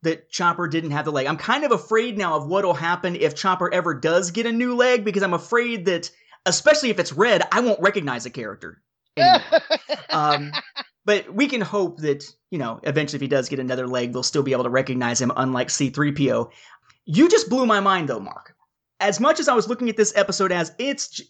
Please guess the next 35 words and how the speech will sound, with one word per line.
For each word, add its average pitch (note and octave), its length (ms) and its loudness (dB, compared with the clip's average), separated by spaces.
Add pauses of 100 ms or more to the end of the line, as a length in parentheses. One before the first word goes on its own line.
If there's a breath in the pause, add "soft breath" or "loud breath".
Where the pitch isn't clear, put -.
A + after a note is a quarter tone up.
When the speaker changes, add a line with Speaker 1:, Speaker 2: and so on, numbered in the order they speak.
Speaker 1:
it's B3 160 -2
a C3 80 -4
Chopper A3+ 600 -2
episode, D#3+ 500 0
and D#3+ 100 -2
it's D3+ 180 -6
cool D4+ 420 -4
that A3 120 4
it's F3 120 0
giving G#3 240 0
him G3 80 0
his D3+ 160 -2
new G#3 180 0
buddy, D#3+ 460 2 (360)
and F3+ 100 0
it's F3 160 0
cool C4+ 280 -6
that B3+ 80 -2
it's F#3 100 -8
giving G3 220 -2
Chopper F3+ 300 0
center E3+ 320 0
stage, D3+ 540 0
and D#3 160 -4
Chopper G3 280 -2
gets F3 160 -4
to F3+ 80 -4
reveal E3+ 280 2
a D3+ 40 6
little D#3+ 220 2
bit F3 140 0
more E3 160 2
of D#3 60 4
his C#3+ 100 0
background, C#3 720 -2